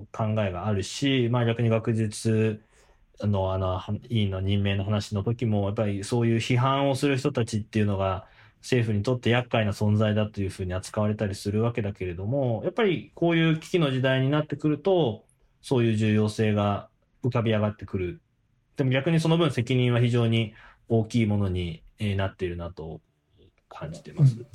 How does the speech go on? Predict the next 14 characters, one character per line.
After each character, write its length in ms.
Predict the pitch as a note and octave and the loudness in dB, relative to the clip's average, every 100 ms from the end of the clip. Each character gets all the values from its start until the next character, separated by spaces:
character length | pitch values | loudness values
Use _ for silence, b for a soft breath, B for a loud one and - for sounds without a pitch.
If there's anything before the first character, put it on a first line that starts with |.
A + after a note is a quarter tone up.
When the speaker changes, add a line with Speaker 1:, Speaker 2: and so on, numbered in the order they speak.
| - | -6
Speaker 2:
だ 140 | - D#3 | 0 4
か 80 | |
ら、 280 | D3 C#3+ C#3+ - b b _ - | 6 6 4 -2 b b _ -2
あ 100 | G#3 | 4
あ 100 | G3+ | 6
い 80 | G3 | 6
う 440 | G3 F#3+ F#3 F#3+ - G#3 | 6 4 0 -4 -10 -4
歴 300 | F#3+ F3+ F3+ | -2 2 0
史、 180 | C#3+ G3+ | 0 -2
歴 180 | F3+ - | -4 -2
史 120 | G3+ | 2
学 160 | G3+ - | 2 4
者 180 | F#3 C#3 | 8 10
を 220 | C#3 | 8